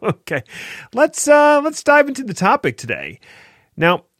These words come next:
in case you haven't listened to it already, there's a new episode of Day Two Cloud that came out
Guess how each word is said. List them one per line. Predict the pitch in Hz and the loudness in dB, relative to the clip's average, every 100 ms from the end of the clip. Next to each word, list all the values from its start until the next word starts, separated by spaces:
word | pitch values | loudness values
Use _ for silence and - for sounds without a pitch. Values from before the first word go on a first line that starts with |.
| _ | _
in | 185 185 | -6 -2
case | 214 262 - - | -2 -2 -4 -6
you | 175 175 | -4 -4
haven't | - 170 170 113 | 0 0 0 -2
listened | 139 127 139 113 | -6 -4 -6 -8
to | - 120 | -6 -4
it | 117 _ | -6 _
already, | 113 117 98 87 92 101 | -4 -2 -2 -6 -10 -8
there's | 117 117 120 | -4 -2 -2
a | |
new | 147 208 | -2 -2
episode | 143 123 - 117 | -4 -6 -4 -4
of | 113 | -4
Day | 110 107 | -6 -6
Two | 113 120 | -8 -12
Cloud | - 92 90 98 | -10 -8 -8 -10
that | 87 | -14
came | - 101 | -12 -10
out | 92 90 | -8 -10